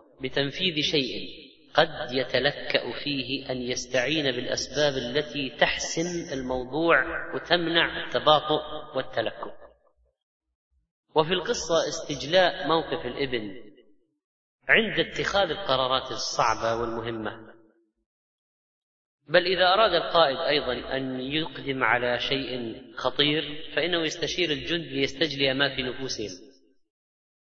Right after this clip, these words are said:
وكذا فعل النبي عليه الصلاة والسلام قبل الإقدام على الالتحام بالكفار في غزوة بدر، فإنه استشف ما عند أصحابه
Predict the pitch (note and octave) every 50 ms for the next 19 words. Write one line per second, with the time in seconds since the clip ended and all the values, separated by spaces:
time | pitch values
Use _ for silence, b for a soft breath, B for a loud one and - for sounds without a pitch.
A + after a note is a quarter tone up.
0 | _ _ _ _ _ - C3 C3 - F3 E3 E3 D#3+ - D#3 D3 D#3 D3 C#3 D3
1 | D3+ C#3+ C#3+ C#3 C#3 C#3+ C#3 C#3+ C#3 C3+ C3 C3+ B2+ A#2+ - - D3 C#3+ C#3+ C3+
2 | - - D3+ C#3 C3+ C3+ B2+ B2 B2 - - - D3+ D3+ D3+ D3 D3 D3+ D3+ D3
3 | D3 D3 D3+ - - - - A#2 B2+ C#3+ C#3 C3+ B2+ B2+ - - C3+ - - D3+
4 | D3+ C#3+ C3+ C3 - - C3 - - - D3 C#3+ C3+ - - C#3 B2+ C3+ C3+ B2+
5 | C3 B2+ B2 - C3+ B2+ D#3+ E3+ C#3+ A#2+ G#2+ F#2+ G2+ G2+ - - - - - -
6 | - _ - - - - _ - C3 C3+ C#3+ D3 C#3 C3+ C3+ C3 - - - -
7 | - B2+ - - F3+ - - - - C3 B2+ B2+ B2+ B2+ C3+ C#3+ C#3 C3 C3 B2
8 | A#2+ - C3+ B2+ C#3 C3+ A#2+ G#2+ G2+